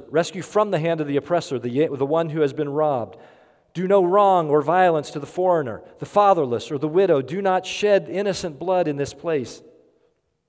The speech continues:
That's our call. That's justice in God's sight. Proverbs thirty-one eight and nine. King Lemuel remembers the wise words of his mother. I love this. He comes in to be king, and he remembers what his mother said to him,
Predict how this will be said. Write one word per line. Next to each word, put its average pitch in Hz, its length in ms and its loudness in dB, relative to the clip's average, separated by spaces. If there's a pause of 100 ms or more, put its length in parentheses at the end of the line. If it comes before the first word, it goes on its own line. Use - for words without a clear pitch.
(1300)
That's 147 240 -12
our 127 80 -8
call. 104 400 -12
That's 143 400 -12 (120)
justice - 640 -16
in 107 120 -16
God's 98 300 -12
sight. 95 340 -14
Proverbs 160 380 0
thirty-one 151 440 -2
eight 143 140 -2
and 135 100 -6
nine. 135 300 -2 (340)
King 175 260 -6
Lemuel 160 460 2
remembers 139 500 0 (320)
the 127 80 -6
wise 170 380 2
words 156 220 -4
of 143 80 -10
his 131 120 -4
mother. 139 300 0
I 120 40 -4
love 139 220 0
this. 120 200 -6
He 135 80 -6 (240)
comes 180 240 0
in 180 100 -2
to 151 120 2 (200)
be 160 100 -2
king, 175 400 -2
and 139 80 0
he 139 80 -4
remembers 170 560 -2
what 170 120 -2
his 143 100 -6
mother 190 420 -4
said 185 280 -2
to 165 100 -2
him, 123 220 -8